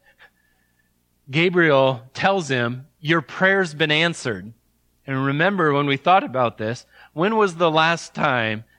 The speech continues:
Zechariah quit praying for a baby? I don't know, maybe twenty years ago? And then Gabriel comes like,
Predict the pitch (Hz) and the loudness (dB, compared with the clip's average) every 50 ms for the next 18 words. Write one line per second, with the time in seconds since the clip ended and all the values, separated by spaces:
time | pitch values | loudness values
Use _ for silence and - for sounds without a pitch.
0 | - 135 131 139 151 151 151 - 156 143 139 139 135 139 135 123 120 - - - | -16 -8 0 2 2 2 2 0 -2 0 2 4 4 4 2 0 -4 -6 -4 0
1 | 165 156 156 - - - 151 143 139 135 123 113 107 107 - - 135 123 117 110 | 0 0 -2 -4 -10 -4 -2 0 0 0 0 -2 -4 -8 -8 -4 -2 0 0 0
2 | 110 123 120 107 90 90 104 _ _ _ _ _ _ _ _ _ _ _ _ _ | 0 0 -2 -2 -4 -8 -14 _ _ _ _ _ _ _ _ _ _ _ _ _
3 | _ _ _ _ _ _ _ _ _ _ _ _ _ _ - - 110 131 170 156 | _ _ _ _ _ _ _ _ _ _ _ _ _ _ -10 -4 -2 0 0 0
4 | 123 110 113 123 143 160 170 160 147 113 - - 123 120 131 143 160 175 180 185 | 0 -2 -2 0 0 0 0 -2 -4 -8 -8 -8 -4 -2 -2 0 0 0 0 0
5 | 196 185 185 185 180 208 208 202 - _ _ _ _ _ _ _ _ _ _ _ | -2 -2 -6 -8 -6 -6 -6 -8 -10 _ _ _ _ _ _ _ _ _ _ _
6 | - - - _ _ _ _ _ _ _ _ _ _ - 151 156 147 147 151 139 | -20 -20 -20 _ _ _ _ _ _ _ _ _ _ -2 0 0 2 2 2 2
7 | 143 143 139 139 135 127 160 180 175 180 170 156 - - 156 143 139 143 131 - | 2 0 -2 -6 -2 0 0 2 2 2 0 0 0 0 0 0 0 -2 -4 0
8 | 131 123 120 107 101 120 | 0 2 2 2 0 -4